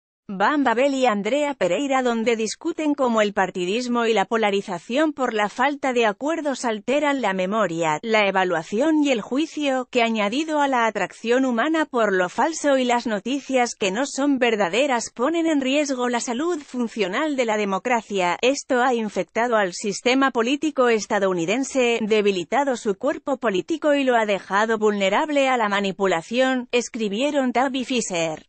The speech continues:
La desinformación rusa parece haber exacerbado los síntomas, pero lo que se teje en la acusación son recordatorios que la enfermedad subyacente, más dañina, fue todo hecho por los estadounidenses. Los síntomas existen en México, la polarización, la difamación,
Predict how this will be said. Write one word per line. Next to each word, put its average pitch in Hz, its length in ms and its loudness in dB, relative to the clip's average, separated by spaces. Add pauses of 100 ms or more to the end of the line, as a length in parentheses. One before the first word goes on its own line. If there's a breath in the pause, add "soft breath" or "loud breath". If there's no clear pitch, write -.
(720)
La 240 220 2
desinformación 220 1040 0
rusa 277 400 -4
parece 233 560 0
haber 208 260 0
exacerbado 220 840 0
los 240 180 0
síntomas, 277 680 -2
pero 190 260 2
lo 180 140 4
que 202 120 -8
se 202 160 -4
teje 320 400 -2
en 262 80 -2
la 226 160 2
acusación 214 720 -2
son 277 260 0
recordatorios 240 1040 -2
que 262 160 -2
la 214 100 2
enfermedad 208 640 0
subyacente, 240 1000 -2
más 220 320 -2
dañina, 202 640 -2
fue 247 320 0
todo 254 320 0
hecho 302 340 -4
por 233 200 -4
los 220 180 -2
estadounidenses. 196 1120 -2
Los 214 220 0
síntomas 285 640 -2
existen 269 640 -2
en 233 100 -2
México, 185 680 -2
la 214 180 2
polarización, 220 1040 -2
la 214 220 -2
difamación, 220 800 -2